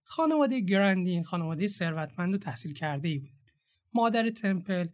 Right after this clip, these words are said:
فارغ التحصیل رشتهٔ زبان انگلیسی از دانشگاه هاروارد و به عنوان نویسنده، بازیگر و خواننده مشغول به کار بود. پدرش هم مشاور املاک و وارث یکی از بزرگترین شرکت‌های تولید گندم تو آمریکا.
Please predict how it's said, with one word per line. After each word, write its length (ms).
فارغ 320
التحصیل 500
رشتهٔ 400
زبان 340
انگلیسی 520
از 100
دانشگاه 480
هاروارد 480
و 60
به 100
عنوان 220
نویسنده، 960
بازیگر 640
و 20
خواننده 440
مشغول 380
به 100
کار 260
بود. 200
پدرش 440
هم 100
مشاور 360
املاک 680
و 40
وارث 500
یکی 200
از 140
بزرگترین 480
شرکت‌های 500
تولید 320
گندم 320
تو 120
آمریکا. 480